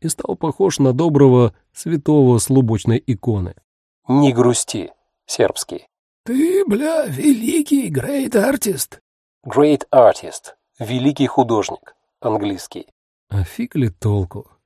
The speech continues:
мрачно подумала Джинни, но всё равно ей было приятно, чего уж там. «Вы очень глубоко понимаете наш город»,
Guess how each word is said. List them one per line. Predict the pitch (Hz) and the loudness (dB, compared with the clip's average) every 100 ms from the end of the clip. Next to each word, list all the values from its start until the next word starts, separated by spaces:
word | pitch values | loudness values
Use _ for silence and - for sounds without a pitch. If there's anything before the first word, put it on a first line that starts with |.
| _ | _
мрачно | 117 110 110 98 113 | 0 2 2 2 -2
подумала | 101 104 107 101 101 | 0 0 2 2 -2
Джинни, | 95 110 101 98 - _ _ _ - | -2 0 0 -2 -8 _ _ _ -6
но | 202 | -4
всё | 175 208 | -4 -4
равно | 202 165 190 | -2 -2 0
ей | 151 120 | 2 2
было | 117 120 101 | 2 2 2
приятно, | 117 107 107 98 85 107 _ | 2 2 0 -2 -8 -14 _
чего | - 107 98 | -6 -4 -2
уж | 85 - | -6 -8
там. | 95 82 _ _ _ _ _ _ | -12 -14 _ _ _ _ _ _
«Вы | 92 95 143 135 127 - | -6 0 2 2 0 -4
очень | 139 139 - 135 | -6 -2 0 2
глубоко | 135 147 135 135 160 | 4 4 4 2 0
понимаете | 127 120 120 120 117 107 92 113 | 2 2 2 2 2 0 0 -2
наш | 104 98 | -2 -2
город», | 95 98 92 87 - | -2 -4 -4 -8 -16